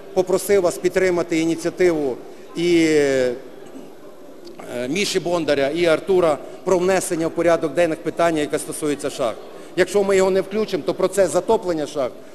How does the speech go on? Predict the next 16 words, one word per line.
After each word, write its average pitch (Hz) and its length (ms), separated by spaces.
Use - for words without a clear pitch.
буде 180 180
йти 190 160
в 180 40
поря-, 185 240
порядку 175 420
чотири-п'ять 180 800
годин 160 280
за 170 100
добу, 165 400
шахти 185 300
можуть 170 260
бути 185 240
практично 147 500
затоплені. 104 580
На 175 120
завершення. 170 640